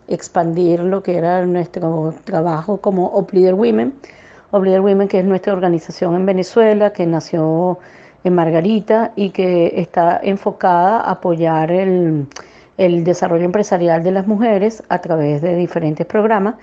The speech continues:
Y bueno, un poco la idea era traer para acá esa metodología y todo lo que ha sido, lo que había sido nuestro, nuestro enfoque, nuestro trabajo. Aquí, por supuesto, como migrante y bueno,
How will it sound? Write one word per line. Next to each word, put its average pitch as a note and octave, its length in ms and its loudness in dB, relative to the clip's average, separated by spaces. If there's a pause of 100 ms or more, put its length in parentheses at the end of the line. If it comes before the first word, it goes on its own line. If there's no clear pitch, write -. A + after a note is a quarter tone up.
(500)
Y C4 200 4
bueno, G#3 280 4
un F#3 100 0
poco G#3+ 480 2
la G3 140 4
idea E3+ 460 2
era G3 440 2
traer E3 360 0
para F#3 200 -2
acá E3+ 540 -2
esa F#3 180 -6
metodología G3+ 1000 0
y F3+ 100 -4
todo E3 340 -2
lo E3+ 200 -2
que E3+ 100 -6
ha D#3+ 40 -4
sido, F3 280 -6
lo E3 100 -4
que E3 100 -6
había D3+ 160 0
sido E3 300 -2
nuestro, F3 560 -4 (540)
nuestro E3 680 0
enfoque, F3 480 -2
nuestro F#3 280 -4
trabajo. G3+ 480 0 (580)
Aquí, G#3 300 0
por A#3 180 0
supuesto, G#3 500 0
como G#3+ 200 0
migrante F3+ 840 2
y F#3 60 2
bueno, D3+ 440 -2